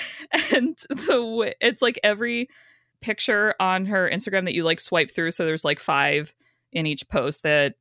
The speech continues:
um, you go through sequentially. So I am gonna go ahead and call this a comic, even though I guess technically each box would be more of a cartoon.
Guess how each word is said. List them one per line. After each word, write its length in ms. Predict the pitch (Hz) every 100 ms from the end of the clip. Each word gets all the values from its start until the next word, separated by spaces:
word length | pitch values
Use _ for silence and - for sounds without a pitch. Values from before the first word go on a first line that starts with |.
| -
um, 320 | 160 143 143 139
you 140 | 170
go 180 | 160 156
through 160 | - 156
sequentially. 600 | 165 160 147 147 143 151
So 260 | - 147 -
I 40 | 175
am 340 | - 170 170
gonna 160 | 151 160
go 120 | 151 151
ahead 160 | 151
and 80 | 156
call 200 | - 151
this 160 | 147 165
a 40 |
comic, 360 | - 143 147 -
even 200 | 156 151
though 100 | 143
I 80 | 139
guess 180 | 143 -
technically 480 | - - 277 143 139
each 140 | 131 -
box 260 | 131 -
would 120 | 151 139
be 180 | 143 139
more 180 | 147
of 80 | 135
a 40 | 143
cartoon. 500 | 131 135 156 143